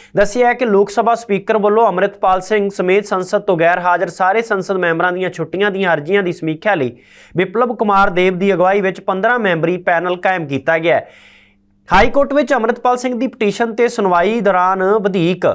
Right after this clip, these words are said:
ਸੋਲਿਸਿਟਰ ਜਨਰਲ ਸਤਿਆਪਾਲ ਜੈਨ ਤੇ ਐਡਵੋਕੇਟ ਧੀਰਜ ਜੈਨ ਨੇ ਚੀਫ ਜਸਟਿਸ ਸ਼ੀਲ ਨਾਗੂ ਅਤੇ ਜਸਟਿਸ ਸੁਮਿਤ ਗੋਇਲ ਦੇ ਬੈਂਚ ਨੂੰ ਦੱਸਿਆ ਹੈ ਕਿ ਬੀਤੇ ਦਿਨ ਪੈਨਲ ਕਾਇਮ ਕੀਤਾ ਗਿਆ ਹੈ,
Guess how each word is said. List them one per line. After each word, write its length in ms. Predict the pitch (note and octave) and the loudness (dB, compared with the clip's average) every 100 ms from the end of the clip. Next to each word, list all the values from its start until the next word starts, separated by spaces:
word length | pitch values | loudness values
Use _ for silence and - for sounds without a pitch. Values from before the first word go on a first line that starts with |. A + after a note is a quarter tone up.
| - | -2
ਸੋਲਿਸਿਟਰ 760 | - E3+ F#3+ F#3+ G#3+ G#3 F3+ - - C3+ | -2 0 0 -4 -2 0 0 -4 -14 -2
ਜਨਰਲ 380 | F3 G#3 A3 A3 | 0 2 0 0
ਸਤਿਆਪਾਲ 680 | G#3 G3 B3 A#3+ A3+ G#3+ | -4 -2 0 0 2 2
ਜੈਨ 300 | F#3+ F3+ G3 | 2 0 0
ਤੇ 120 | G#3 G3+ | 0 0
ਐਡਵੋਕੇਟ 520 | F3+ G3 G#3 G#3 G#3 G#3 | 2 0 0 0 0 0
ਧੀਰਜ 300 | D#3 E3+ F3 | 2 2 2
ਜੈਨ 220 | F3+ F3+ | 0 0
ਨੇ 120 | F#3+ | -2
ਚੀਫ 300 | G3 G3+ G#3+ G#3 | -2 -2 -4 -2
ਜਸਟਿਸ 420 | F#3+ F3+ G3+ F#3 | -4 -2 -8 -8
ਸ਼ੀਲ 340 | E3 F#3 G#3 G3 | -6 -2 0 2
ਨਾਗੂ 380 | F3 D#3+ F#3+ | 0 0 0
ਅਤੇ 180 | F3+ F3+ | 0 0
ਜਸਟਿਸ 420 | E3 E3+ - F3+ D#3+ | 0 -2 -4 -6 -8
ਸੁਮਿਤ 300 | F#3 A#3+ A3+ | -6 -6 -4
ਗੋਇਲ 300 | E3+ F3 F#3 | 0 2 2
ਦੇ 100 | F#3 | 0
ਬੈਂਚ 340 | C#3+ D#3 F3 G#3 | 0 -2 -2 -4
ਨੂੰ 140 | D#3 - _ - - - | -4 -6 _ -20 -12 -2
ਦੱਸਿਆ 340 | G#3 G#3 B3+ | -2 0 0
ਹੈ 60 | A#3+ | 0
ਕਿ 180 | B3+ G#3+ | 0 0
ਬੀਤੇ 360 | F#3 G3+ B3 | 0 0 0
ਦਿਨ 220 | G#3 G#3+ | 0 -2
ਪੈਨਲ 360 | G#3+ G3 G3+ G#3+ | 0 0 0 0
ਕਾਇਮ 300 | G#3+ F#3 F#3 | 0 -2 -4
ਕੀਤਾ 320 | D#3+ D#3 F#3+ | -6 -2 -2
ਗਿਆ 180 | F#3 C#3 | 2 0
ਹੈ, 120 | - | -2